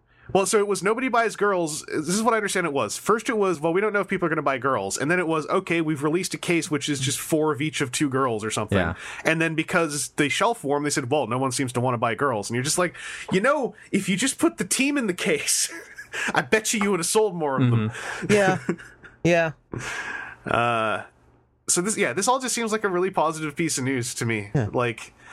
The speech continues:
Speaker 1: Hasbro
Speaker 3: I'd
Speaker 1: Collector
Speaker 3: be
Speaker 1: six-inch has a really good, solid track record for, like, at least having the baseline articulation done well.
Speaker 3: Mm-hmm.
Speaker 1: Um,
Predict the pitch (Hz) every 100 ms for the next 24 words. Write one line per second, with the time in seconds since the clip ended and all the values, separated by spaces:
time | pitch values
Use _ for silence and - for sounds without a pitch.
0 | - - - - - - - - 175 170
1 | 202 - 190 254 170 185 175 202 202 180
2 | 156 143 139 175 147 156 160 156 151 156
3 | 147 - 143 151 147 143 135 139 143 156
4 | 139 139 127 123 123 120 135 151 - 143
5 | 143 139 127 120 120 - 139 147 151 170
6 | 175 170 170 180 185 170 180 185 185 196
7 | 165 165 - - - - - - - -
8 | - 113 113 107 104